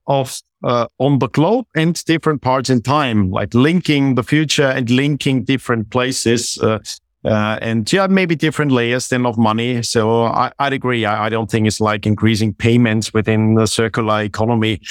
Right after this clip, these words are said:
uh, of small trusted networks. Uh, uh, that, that's, that's not really the thing, uh, where we have, uh, the main need and, and, and the main adoption, uh, happening. And the second thing I wanna agree, uh, with, it, it was, uh,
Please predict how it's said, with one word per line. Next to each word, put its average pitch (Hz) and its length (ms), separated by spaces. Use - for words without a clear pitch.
uh, 113 180
of 113 160
small 131 260
trusted 117 440
networks. 127 600
Uh, 110 300
uh, 107 220
that, 107 240
that's, 117 280
that's 110 220
not 110 120
really 107 240
the 98 100
thing, 104 420
uh, 104 220
where 101 220
we 101 100
have, 95 300
uh, 92 240
the 113 80
main 147 340
need 143 320
and, 117 200
and, 110 240
and 107 140
the 107 80
main 104 220
adoption, 104 680
uh, 117 60
happening. 101 540
And 139 120
the 175 60
second 208 320
thing 196 220
I 165 240
wanna 165 220
agree, 156 420
uh, 139 220
with, 165 380
it, 143 220
it 131 120
was, 165 540
uh, 143 420